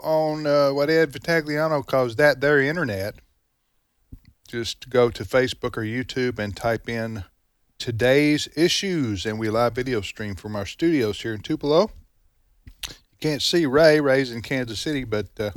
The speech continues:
we don't have a camera there. Uh, <clears throat> but, uh, we, if you wanna watch the show, and we fo-,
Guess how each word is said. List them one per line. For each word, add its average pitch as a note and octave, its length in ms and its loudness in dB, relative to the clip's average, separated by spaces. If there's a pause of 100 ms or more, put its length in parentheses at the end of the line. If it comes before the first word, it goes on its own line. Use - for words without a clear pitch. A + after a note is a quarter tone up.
(1200)
we A2+ 60 -8
don't A2+ 100 -4
have B2 100 0
a A2 60 -6
camera C#3 360 2
there. A#2+ 340 4 (240)
Uh, A#2 260 -4 (180)
<clears throat> A#2+ 440 -6
but, B2 200 2
uh, A#2 220 4 (320)
we, B2+ 200 -2 (680)
if - 80 -12
you C#3 80 -2
wanna C3+ 140 0
watch C3 280 6
the B2 80 -8
show, C#3+ 380 6
and A#2+ 160 -2
we A#2 80 -2
fo-, F3 260 4